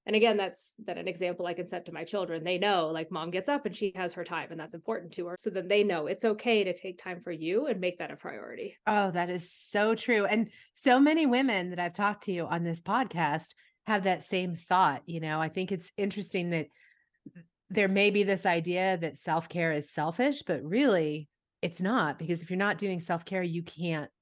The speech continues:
Speaker 2: care for anybody else. I really believe that. You mentioned yoga as part of your self-care rituals that you do, and you actually teach yoga for first responders. What is that about?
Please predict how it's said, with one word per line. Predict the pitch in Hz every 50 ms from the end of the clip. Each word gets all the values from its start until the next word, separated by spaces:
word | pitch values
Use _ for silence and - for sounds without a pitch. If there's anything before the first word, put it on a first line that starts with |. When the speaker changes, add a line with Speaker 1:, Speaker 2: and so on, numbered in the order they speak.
| _ -
Speaker 2:
care | 185 170 156
for | 151 - 170
anybody | 143 151 160 147 151 139 135
else. | 139 135 110 - - - - - - _ _ _ _ _ -
I | 175
really | 180 180 175 170
believe | 165 170 160 151 139
that. | 143 127 113 - - _ _ _ _
You | - 240 277 320
mentioned | 349 349 381 359 - 349 339 277 196 -
yoga | - - 185 170 190 190 196 190 165 147 135 185 247 - _ _ _ _ _
as | - 190 175 175 170 165
part | - - 190 190 185 180
of | 180 180 170 165
your | 160 170 175 175 175 170 175 180 175 175 175 175 175 160 - -
self-care | - - 240 196 185 - - 208 185 170 175 214 233 - _ _ _
rituals | - 185 180 175 - 175 175 175 170 -
that | - 180 170 - -
you | - 180
do, | 165 - 175 165 160 160 156 156 - - - -
and | 175 196
you | 240
actually | 285 294 - 359 339 269 - _
teach | - - - 254 240 240 240 - - - - - _ _ _ _ _ _ _
yoga | 170 160 180 196 196 196 185 196 190 185 180 175
for | - - 185 170
first | 170 - _ - 170 165 165 - - - - - - -
responders. | 170 165 160 - - - 165 156 147 147 139 120 120 120 - - - - - _
What | - 190 220 233
is | 240 196
that | 196 190 185 180
about? | 165 156 143 - - -